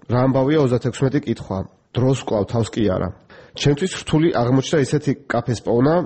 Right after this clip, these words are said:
რომელშიც ერთდროულად თავისუფალი ადგილები და წყალი იქნებოდა. ამ ზემნაში ისე გავიყინე, განსხვავებულით რომ მოეწოდებინა ვინმეს ცხელი ჩაი, ვერ გავთვებოდი.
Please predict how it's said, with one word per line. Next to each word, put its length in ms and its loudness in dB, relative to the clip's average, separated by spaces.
რომელშიც 480 0
ერთდროულად 480 2
თავისუფალი 460 0
ადგილები 340 2
და 120 2
წყალი 320 0
იქნებოდა. 540 -2
ამ 260 0
ზემნაში 400 0
ისე 180 0
გავიყინე, 440 2
განსხვავებულით 600 0
რომ 160 2
მოეწოდებინა 540 2
ვინმეს 280 2
ცხელი 240 -2
ჩაი, 220 2
ვერ 180 2
გავთვებოდი. 600 -2